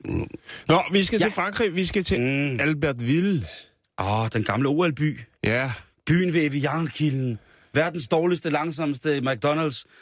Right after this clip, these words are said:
Speaker 2: Albertville. Åh.
Speaker 1: Ja, oui.
Speaker 2: Nej, jeg har været på hospitalet der. Nej, det var der, der
Speaker 1: Mm.
Speaker 2: eller, det var mærkeligt.
Speaker 1: Ja.
Speaker 2: Hvad sker der i gode
Speaker 1: Jamen,
Speaker 2: gamle Albertville?
Speaker 1: øh, et kraftværk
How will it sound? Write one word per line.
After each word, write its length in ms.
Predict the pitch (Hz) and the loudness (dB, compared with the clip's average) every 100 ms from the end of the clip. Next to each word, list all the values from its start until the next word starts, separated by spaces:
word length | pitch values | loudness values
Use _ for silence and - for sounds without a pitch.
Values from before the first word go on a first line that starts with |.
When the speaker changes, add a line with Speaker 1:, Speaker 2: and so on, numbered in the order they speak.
| - _ | -20 _
Speaker 2:
Albertville. 920 | 143 160 175 151 170 143 147 147 135 110 - - _ | -2 -2 0 0 -2 -2 -2 -2 -2 -6 -12 -20 _
Åh. 220 | 123 147 147 - | -2 0 0 0
Speaker 1:
Ja, 400 | 101 92 78 82 | 0 0 0 0
oui. 100 | 110 | 0
Speaker 2:
Nej, 100 | 113 | 2
jeg 260 | 156 160 139 | 2 0 -2
har 80 | |
været 180 | 127 127 | -2 -2
på 60 | 117 | -2
hospitalet 680 | 123 127 - 143 165 143 | -4 -4 -2 0 0 0
der. 180 | 123 98 | 0 0
Nej, 300 | 110 131 156 | 0 0 0
det 120 | 127 | 0
var 60 | 117 | -4
der, 280 | - 92 95 | -4 -4 -2
der 120 | - | 0
Speaker 1:
Mm. 100 | 123 | 0
Speaker 2:
eller, 140 | 101 - | 0 -4
det 140 | - | -8
var 200 | - - - _ _ _ | -8 -10 -14 _ _ _
mærkeligt. 340 | - - - - _ - - - - _ _ _ 131 | -8 -8 -10 -14 _ -18 -16 -16 -20 _ _ _ 0
Speaker 1:
Ja. 180 | 117 92 - - - _ _ _ _ _ - | 2 2 0 -2 -10 _ _ _ _ _ 0
Speaker 2:
Hvad 120 | 165 | 2
sker 260 | - 240 - | 4 2 2
der 120 | 233 | 0
i 220 | 196 160 | -2 -2
gode 140 | 139 160 | 2 2
Speaker 1:
Jamen, 160 | 143 143 | 2 2
Speaker 2:
gamle 200 | 143 139 | 2 0
Albertville? 840 | 135 131 127 113 107 101 95 82 73 | 0 0 0 0 0 -2 -2 -4 -4
Speaker 1:
øh, 60 | - | -4
et 120 | 147 | -4
kraftværk 680 | - 220 202 170 120 85 | -2 -2 -2 -2 -2 -4